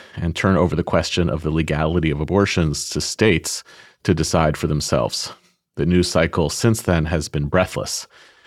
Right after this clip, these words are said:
with anger and speculation about the leak itself, which punctures the famous secrecy of the deliberation process of the U S Supreme Court and constitutes another data item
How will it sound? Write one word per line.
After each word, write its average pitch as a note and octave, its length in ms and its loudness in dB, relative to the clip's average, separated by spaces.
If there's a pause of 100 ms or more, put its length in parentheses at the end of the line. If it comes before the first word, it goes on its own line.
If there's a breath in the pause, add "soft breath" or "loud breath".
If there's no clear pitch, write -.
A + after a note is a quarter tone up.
(180 soft breath)
with E2+ 160 -8
anger F2+ 360 2
and C#2 140 0
speculation D#2+ 640 0
about D#2 260 0
the D#2+ 80 -2
leak E2 240 0
itself, F2+ 580 2 (420 loud breath)
which - 220 -2
punctures G#2 540 2
the F2+ 100 0
famous E2+ 320 0
secrecy G2+ 680 2
of E2 180 -2
the D#2+ 120 0
deliberation E2 640 2
process F2 480 0
of C#2+ 120 -6
the C#2+ 300 -6
U F#2 120 4
S E2 80 2
Supreme D#2+ 280 -2
Court - 380 0 (240 loud breath)
and F#2 120 -2
constitutes G2+ 600 0
another F2+ 240 0
data F2+ 400 2
item A2+ 360 4